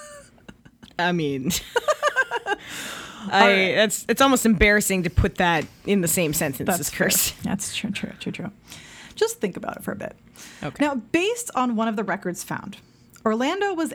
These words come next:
Speaker 1: adamant that he and his family actually move into the house and live in it, as it was already furnished, ready to go.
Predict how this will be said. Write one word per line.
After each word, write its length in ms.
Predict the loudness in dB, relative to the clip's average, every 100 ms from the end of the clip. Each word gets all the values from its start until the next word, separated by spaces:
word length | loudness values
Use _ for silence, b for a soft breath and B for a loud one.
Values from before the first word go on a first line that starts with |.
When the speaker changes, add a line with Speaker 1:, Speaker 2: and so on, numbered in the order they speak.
| -4
Speaker 1:
adamant 500 | -2 0 0 0 -2
that 100 | -4
he 160 | 0 2
and 100 | 2
his 140 | 0
family 320 | -4 -4 -4 -2
actually 480 | -4 -4 -2 0
move 300 | 2 2 2
into 160 | -2 -2
the 100 | -4
house 380 | -4 -4 -4 -6
and 160 | -6
live 120 | -4 -2
in 80 | 0
it, 180 | -2 -6 _ _ -6
as 120 | 0 4
it 60 |
was 100 | 4
already 200 | 2 -2
furnished, 480 | -2 -2 -2 -2 -2
ready 140 | -2 -2
to 80 | -2
go. 300 | -4 -4